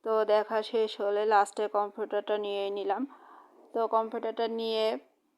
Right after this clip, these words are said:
বাসায় চলে আসলাম। তো বাসায় এসে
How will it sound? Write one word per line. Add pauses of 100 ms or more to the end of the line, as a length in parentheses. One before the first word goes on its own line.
(260)
বাসায়
চলে
আসলাম। (720)
তো
বাসায়
এসে